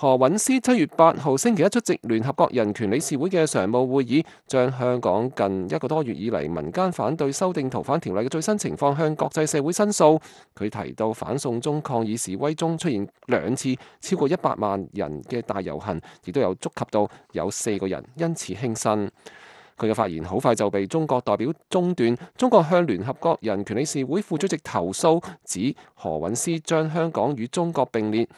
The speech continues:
挑戰一個中國原則，違反聯合國約章，要求佢更正指出香港屬於中國。幾十名知名嘅阿富汗公民星期一喺卡塔爾首都哈-杜哈與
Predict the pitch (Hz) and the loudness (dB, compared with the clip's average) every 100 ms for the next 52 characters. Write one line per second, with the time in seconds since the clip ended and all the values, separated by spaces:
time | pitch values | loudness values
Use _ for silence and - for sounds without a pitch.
0 | _ - 220 202 170 139 190 - 147 131 | _ -4 -2 0 0 0 -2 0 2 2
1 | 196 95 147 90 78 - 185 - - - | 0 2 2 2 -4 0 0 0 -12 0
2 | 131 101 104 104 147 185 90 101 131 143 | 2 2 0 0 0 0 -2 -2 0 0
3 | 139 143 190 185 - _ - 147 104 - | 0 2 2 2 -2 _ -4 -4 -4 -4
4 | 104 101 196 185 180 151 120 117 - - | -4 -2 -2 -2 -2 -2 -2 -2 -10 -8
5 | 104 151 - 151 143 73 95 - 98 110 | -6 -6 -4 -2 0 -2 -4 -6 -4 -2
6 | 101 95 76 65 _ _ _ _ _ _ | -2 -2 -4 -4 _ _ _ _ _ _
7 | _ _ _ _ - - - - _ _ | _ _ _ _ -20 -20 -20 -20 _ _
8 | _ - 117 104 87 78 82 135 127 87 | _ -6 -2 2 2 0 -2 0 0 2
9 | 113 113 113 113 107 101 135 139 131 90 | 2 2 2 0 0 0 0 2 2 0
10 | 82 - 147 147 139 80 117 156 113 127 | -2 -2 -2 -2 -4 -4 -2 0 -2 -2
11 | - - _ - 220 220 214 160 143 - | -6 -16 _ -8 -2 -2 0 -2 -2 -4
12 | 98 117 156 _ - - - _ - - | -10 -10 -12 _ -20 -20 -20 _ -14 -6
13 | 98 156 208 208 208 - 202 196 - 131 | -2 0 4 4 2 0 2 2 2 2
14 | 135 147 208 175 117 | 2 4 4 4 0